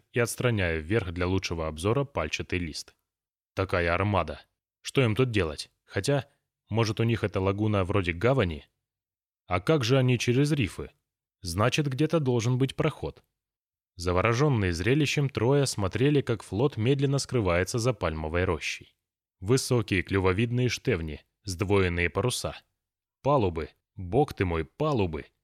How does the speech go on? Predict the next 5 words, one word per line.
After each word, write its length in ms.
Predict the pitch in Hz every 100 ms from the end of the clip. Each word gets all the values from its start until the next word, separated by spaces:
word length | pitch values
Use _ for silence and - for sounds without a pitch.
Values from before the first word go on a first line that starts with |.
| -
парящие 560 | 92 101 131 - 143
над 160 | 117 87
водой. 460 | 87 107 78 - _ _ _ _ _ _
Всё, 300 | - - 85 - -
прошли. 500 | 98 104 - 80